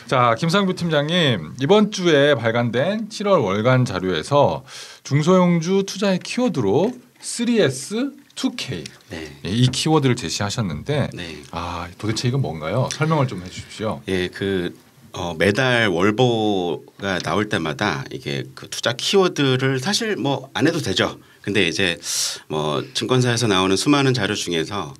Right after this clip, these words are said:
Speaker 2: 그래도, 어, 중소형주에 대해서 어느 정도 그 컨셉을 갖고 접근을 하자라는 차원에서, 어, 이제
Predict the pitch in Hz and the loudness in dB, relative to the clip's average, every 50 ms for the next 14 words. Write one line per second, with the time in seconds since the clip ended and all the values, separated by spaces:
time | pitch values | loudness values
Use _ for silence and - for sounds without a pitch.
0 | - _ - 80 80 87 80 92 90 87 85 - - - - - - - - 80 | -20 _ -10 -8 -8 -6 -6 -6 -6 -6 -8 -10 -16 -20 -20 -20 -20 -10 -6 -6
1 | 80 76 - - 113 113 127 120 117 113 104 104 101 101 98 95 92 92 90 85 | -4 -2 0 2 2 4 4 2 2 0 -2 -2 -2 -2 0 0 0 0 -2 -4
2 | 80 - 85 82 80 - 92 87 85 - - - - _ - 90 101 98 101 98 | -4 -4 -4 -4 -6 -6 -6 -6 -6 -6 -10 -14 -18 _ -6 -2 -2 0 0 0
3 | 92 85 - 92 87 82 78 - - - _ _ _ - - - 80 - - _ | -2 -2 -2 -4 -4 -4 -4 -6 -6 -12 _ _ _ -14 -12 -10 -10 -12 -14 _
4 | _ _ _ _ _ _ - - - 185 190 190 175 151 151 - 90 82 - - | _ _ _ _ _ _ -6 0 2 2 4 2 2 0 0 0 -2 -4 -4 -4
5 | - - - - 110 95 92 98 101 95 113 110 104 87 80 80 82 82 80 - | -4 -4 -4 -2 -2 -2 0 -2 -2 -2 0 -2 -2 -2 -4 -6 -6 -8 -8 -8
6 | - - 120 113 101 92 - 110 113 117 123 127 - - - - - - - - | -6 -4 -4 -2 -4 -4 -4 -4 -6 -6 -6 -8 -12 -18 -20 -20 -20 -20 -20 -20
7 | - _ - 78 76 73 71 67 - 82 76 73 73 | -18 _ -10 -8 -8 -8 -8 -8 -8 -8 -8 -8 -10